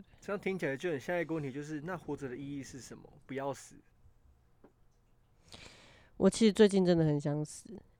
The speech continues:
Speaker 2: 欸，可是这样听众会不会帮我报警啊？等一下啊，我，我应该要怎么确切的理-，讲这个状态？
Speaker 1: 因为我们，因为我们这一集是要聊快乐，
Speaker 2: 就是说
Speaker 1: <laughs> 结果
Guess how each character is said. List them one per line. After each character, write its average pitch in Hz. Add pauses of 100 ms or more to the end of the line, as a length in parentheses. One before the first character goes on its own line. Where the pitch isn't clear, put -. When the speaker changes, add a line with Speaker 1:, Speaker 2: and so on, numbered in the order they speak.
Speaker 2:
欸， 226
可 202
是 277
这 -
样 262
听 240
众 226
会 220
不 220
会 208
帮 185
我 156
报 156
警 -
啊？ - (120)
等 170
一 -
下 208
啊， 175
我， 151
我 160
应 180
该 190
要 185
怎 151
么 123 (220)
确 170
切 165
的 151
理-， 156 (460)
讲 147
这 156
个 170
状 147
态？ 196
Speaker 1:
因 226
为 240
我 220
们， 185
因 185
为 -
我 -
们 -
这 196
一 170
集 147
是 -
要 170
聊 135
快 143
乐， 127
Speaker 2:
就 -
是 -
说 392
Speaker 1:
<laughs> -
结 302
果 311